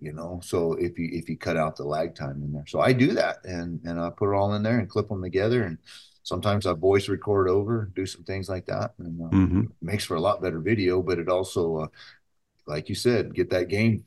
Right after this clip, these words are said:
Speaker 1: game film, you're like, "Oh, I'm not swinging that hammer very hard where I thought I really was," <laughs> right?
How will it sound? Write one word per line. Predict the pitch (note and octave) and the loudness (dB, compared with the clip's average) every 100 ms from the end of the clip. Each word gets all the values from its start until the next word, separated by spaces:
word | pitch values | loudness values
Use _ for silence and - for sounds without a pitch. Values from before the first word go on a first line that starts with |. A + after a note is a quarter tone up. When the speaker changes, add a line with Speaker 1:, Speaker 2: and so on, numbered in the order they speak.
| _ _ _ _ | _ _ _ _
Speaker 1:
game | G#2+ B2 C#3+ | 0 2 2
film, | A#2 F#2+ F#2 | 2 -4 -6
you're | E2 | -6
like, | D2 D2+ | -8 -6
"Oh, | A#2 A#2 E2+ - _ _ _ _ _ _ _ _ - _ _ | -6 -4 -6 -14 _ _ _ _ _ _ _ _ -20 _ _
I'm | - G#2+ | -2 2
not | A#2 | 4
swinging | A#2+ F#2+ E2 D#2+ | 2 -2 -4 -4
that | D#2+ D#2 | -4 -4
hammer | D#2+ D#2 D2+ | -4 -4 -4
very | D#2 D#2+ | -4 -2
hard | E2 F2 E2 | 0 0 0
where | E2+ G#2+ | -2 -2
I | |
thought | A2 F2+ | 0 0
I | F2+ | 2
really | F2 G2+ G2 | 4 4 6
was," | G2 D3 C3 - D3+ - | 10 10 10 6 6 8
<laughs> | |
right? | D#3+ D3+ C#3+ B2 C3+ | 8 8 6 4 0